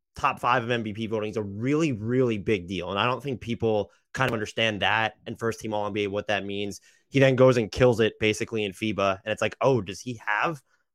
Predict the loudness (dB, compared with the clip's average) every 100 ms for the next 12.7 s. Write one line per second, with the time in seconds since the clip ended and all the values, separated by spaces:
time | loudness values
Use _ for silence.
0 | -8 -2 -2 -2 -8 -4 0 0 -2 0
1 | 0 2 2 2 2 -2 -4 -6 -6 -4
2 | -4 -4 -2 -2 -2 -2 -2 0 -2 -4
3 | _ _ _ -4 0 0 -2 0 2 2
4 | 0 2 2 2 0 -2 -2 -6 -8 _
5 | _ -4 2 2 2 -2 -14 _ _ _
6 | _ _ _ _ _ -8 -6 -4 0 4
7 | 4 4 4 2 0 -2 0 2 4 2
8 | 0 -2 0 0 0 -2 2 2 2 0
9 | 0 0 0 2 2 2 2 2 2 0
10 | -2 -2 -2 -2 -2 -6 _ _ _ _
11 | 4 6 6 6 6 4 2 2 0 -2
12 | 0 -2 -2 -4 -4 -4